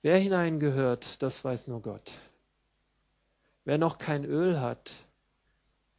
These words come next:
der hat noch die Gelegenheit, sich welches zu besorgen. Wer meint, er habe Öl, der schaue ruhig noch mal nach. Vielleicht ist das Gefäß beschädigt. Vielleicht ging was verloren.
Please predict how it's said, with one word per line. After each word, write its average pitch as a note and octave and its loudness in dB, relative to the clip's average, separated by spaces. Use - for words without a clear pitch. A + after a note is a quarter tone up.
der B2+ -2
hat E3 0
noch F3 -2
die F3 -6
Gelegenheit, C3 -2
sich - -8
welches C3 -4
zu C3 -10
besorgen. A#2 -4
Wer D3 4
meint, F3+ 4
er D#3 4
habe D#3 6
Öl, G3 10
der C#3+ 6
schaue E3+ 2
ruhig E3 2
noch D3 -4
mal D3+ 0
nach. D3 0
Vielleicht A#2+ -6
ist - -12
das - -8
Gefäß C#3 -6
beschädigt. - -10
Vielleicht B2 -8
ging B2+ -8
was B2 -8
verloren. B2+ -10